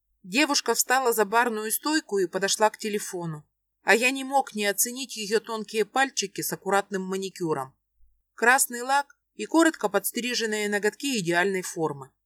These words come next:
Воображение тут же нарисовало, как эти пальчики смотрелись бы на... Блядь, я точно перепил. Мысли уже ползут не туда, куда стоит.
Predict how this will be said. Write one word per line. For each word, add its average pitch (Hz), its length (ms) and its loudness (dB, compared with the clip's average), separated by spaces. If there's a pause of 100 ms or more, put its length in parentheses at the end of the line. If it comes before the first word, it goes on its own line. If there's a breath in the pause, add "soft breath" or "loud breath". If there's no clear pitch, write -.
(380)
Воображение 226 920 2
тут 240 220 -8
же 190 160 -2
нарисовало, 208 760 -2 (160)
как 208 200 0
эти - 180 -2
пальчики 269 540 0
смотрелись 220 640 -2
бы 185 180 0
на... 185 300 -6 (380)
Блядь, 160 800 -2 (340)
я 220 240 4
точно 240 480 0
перепил. 190 600 -6 (480)
Мысли 233 440 2
уже 233 340 0
ползут 202 520 0
не 185 120 -4
туда, 190 300 0
куда 185 320 0
стоит. 151 580 -4